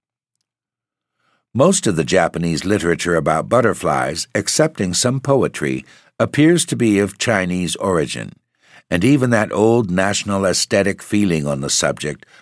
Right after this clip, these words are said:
which found such delightful expression in Japanese art and song and custom, may have been first developed under Chinese teaching.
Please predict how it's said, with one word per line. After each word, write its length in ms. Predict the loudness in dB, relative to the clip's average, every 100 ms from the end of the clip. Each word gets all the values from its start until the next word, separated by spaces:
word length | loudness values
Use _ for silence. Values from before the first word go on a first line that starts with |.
| _
which 180 | -6 -4
found 340 | -2 -2 -2
such 300 | 0 -2 -2
delightful 580 | -2 0 2 0 -2 -2
expression 580 | -2 -2 -2 -2 -2 -4
in 140 | -4
Japanese 640 | -2 -2 0 -2 -2 -2
art 360 | 0 0 0 -6
and 200 | -10 -6
song 440 | -4 -2 -2 -4
and 200 | -8 -12
custom, 560 | -6 -4 -4 -6 -10 -14 _ _ -20 _
may 160 | -2 2
have 160 | 2 2
been 200 | -2 0
first 400 | 2 2 2 -2
developed 500 | 0 2 2 -2 -4
under 220 | -4 -4
Chinese 560 | -4 -2 -2 -2 -4
teaching. 560 | -4 -4 -4 -6 -10 -12